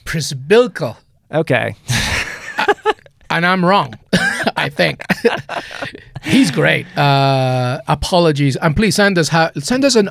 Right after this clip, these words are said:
Speaker 1: audio message on how to s-, uh, say his name. <laughs> Uh, Kasper Przybylko, is that it?
Speaker 2: Oh, I'm so bad at this.
Speaker 1: Yeah, I know. I'm
Speaker 2: Um,
Speaker 1: so sorry.
Speaker 2: but
Speaker 1: Taylor Twellman maybe can help us out.
Speaker 2: And, and the Red Bulls, to be honest,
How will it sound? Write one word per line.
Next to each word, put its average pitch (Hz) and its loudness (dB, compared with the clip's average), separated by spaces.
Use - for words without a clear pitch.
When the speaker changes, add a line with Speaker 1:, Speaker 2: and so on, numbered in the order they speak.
Speaker 1:
audio 175 4
message 196 -2
on 151 -2
how 151 -2
to 151 0
s-, 143 -4
uh, 139 -2
say 139 -2
his 127 -4
name. 135 -4
<laughs> - -8
Uh, 123 0
Kasper 175 0
Przybylko, 202 -2
is 190 -8
that 214 -4
it? 254 -8
Speaker 2:
Oh, 170 -6
I'm 156 -6
so - -10
bad 156 -4
at 123 -8
this. 165 -4
Speaker 1:
Yeah, 139 -4
I 143 -4
know. 143 -4
I'm 156 6
Speaker 2:
Um, 151 2
Speaker 1:
so 151 -4
sorry. 139 -8
Speaker 2:
but 190 2
Speaker 1:
Taylor 156 4
Twellman 139 -2
maybe 127 -6
can - -12
help 131 -12
us - -18
out. 214 -12
Speaker 2:
And, 262 2
and 254 2
the 254 0
Red 330 2
Bulls, 330 0
to 254 -2
be 220 0
honest, 233 0